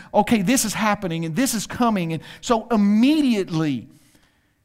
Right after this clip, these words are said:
immediately something happens. Immediately coming up out of the water, he saw the heavens opening and the Spirit like a dove descending upon him,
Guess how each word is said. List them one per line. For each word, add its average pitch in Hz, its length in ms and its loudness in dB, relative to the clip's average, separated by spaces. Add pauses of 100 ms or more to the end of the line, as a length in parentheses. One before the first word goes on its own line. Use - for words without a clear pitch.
(300)
immediately 202 880 2
something 190 400 -4
happens. 131 640 -8 (540)
Immediately 226 640 4
coming 262 400 2
up 233 180 0
out 240 240 6
of 285 100 2
the 311 100 0
water, 208 600 2 (1160)
he 247 200 4
saw 247 480 4
the 190 120 6
heavens 220 460 2
opening 220 420 0
and 190 100 -4
the 170 60 -4
Spirit 233 440 -2
like 202 220 2
a 180 40 0
dove 202 400 2
descending 190 460 -4
upon 202 340 -4
him, 175 240 -4